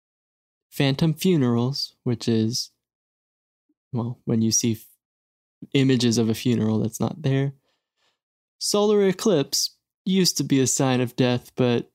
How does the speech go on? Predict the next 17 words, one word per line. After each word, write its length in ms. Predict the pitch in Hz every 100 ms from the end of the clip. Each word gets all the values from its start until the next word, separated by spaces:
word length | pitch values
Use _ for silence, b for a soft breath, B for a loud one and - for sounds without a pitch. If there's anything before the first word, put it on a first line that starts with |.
| _ -
we 260 | 139 135 127 -
can 180 | 135
predict 440 | 117 131 120 123 -
them 160 | 110
now, 260 | 110 110 110
so 300 | 110 120 113
it's 240 | 117 - - -
probably 440 | 135 117 110 110
not 240 | 110 110 110
a 60 |
good 340 | 110 117 110 110 _ _
omen. 480 | 120 113 110 113 113 _ _ _ -
I 40 | 123
mean, 100 | 117
there's, 320 | 127 123 - -
there's 320 | 127 120 117
an 240 | 120 113